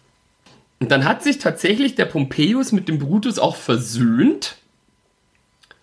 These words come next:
Also der Brutus hat dann scheinbar ihm den Mord an seinem Vater mehr oder weniger verziehen.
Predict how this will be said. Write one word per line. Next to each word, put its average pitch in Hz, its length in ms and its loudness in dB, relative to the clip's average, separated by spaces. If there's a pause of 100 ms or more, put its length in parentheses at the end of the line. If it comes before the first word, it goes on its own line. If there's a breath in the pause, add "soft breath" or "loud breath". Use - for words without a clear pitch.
(840 soft breath)
Also 123 120 -6
der 110 80 2
Brutus 131 340 -2
hat 131 160 -2
dann 123 140 0
scheinbar 127 320 2
ihm 123 280 2 (420)
den 131 220 -8
Mord 117 220 -4
an 123 100 -4
seinem 120 140 -4
Vater 135 540 -2 (360 soft breath)
mehr 151 320 2
oder 160 220 0
weniger 147 340 0
verziehen. 233 800 -2